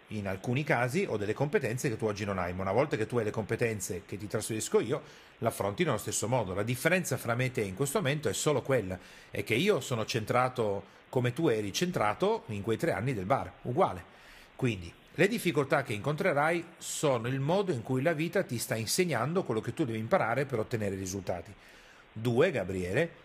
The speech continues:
quello di cui noi siamo appassionati lo scopriamo facendolo. Non posso scoprirlo prima perché infatti quando ti ho fatto lavorare col, sul discorso di Sara non mi hai detto che ti sei seduto a tavolino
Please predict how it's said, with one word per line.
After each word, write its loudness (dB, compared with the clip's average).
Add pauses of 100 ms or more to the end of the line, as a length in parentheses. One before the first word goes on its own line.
quello 2
di -4
cui 0
noi 2
siamo -4
appassionati 0
lo 2
scopriamo 0
facendolo. -2 (340)
Non -2
posso 2
scoprirlo 0
prima 0
perché -4
infatti -2
quando -2 (360)
ti -4
ho -2
fatto 2
lavorare 0
col, -12
sul -6
discorso -4
di -2
Sara 2
non -10
mi -6
hai 2
detto -2
che -6
ti -10
sei -4
seduto -4
a -2
tavolino -2